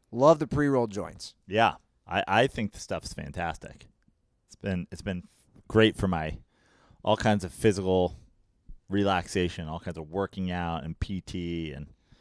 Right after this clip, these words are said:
Speaker 2: post-golf and pre-golf. 'Cause, you know, that, that's the thing with me and the golf is, like,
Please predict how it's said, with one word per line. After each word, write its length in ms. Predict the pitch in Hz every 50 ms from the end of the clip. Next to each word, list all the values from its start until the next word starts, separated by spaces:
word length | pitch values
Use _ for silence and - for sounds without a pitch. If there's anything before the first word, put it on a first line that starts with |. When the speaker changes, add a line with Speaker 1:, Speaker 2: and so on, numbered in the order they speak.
| _ _ _ _ _ _
Speaker 2:
post-golf 1080 | - - 127 120 113 101 - - - - 101 95 92 92 92 90 87 - - - _ _ _ _ _ _
and 200 | - 85 85 - _
pre-golf. 840 | - - - 120 113 107 95 92 101 95 95 92 90 90 87 - - - - _ _ _ _ _ _ _ _ _ _ _ _ _ _ _ _ _ _ _ _
'Cause, 180 | - 147 143 143
you 100 | 165 156
know, 280 | 147 135 123 - - - -
that, 260 | 135 160 - - -
that's 200 | 151 147 165 -
the 80 | 147
thing 160 | 120 131 139 139
with 140 | 123 110
me 160 | 113 120 120 117
and 140 | 110 107
the 100 | 101 98
golf 460 | 85 101 104 120 127 95 73 - - 98
is, 180 | 90 85 -
like, 320 | 92 85 80 80 - -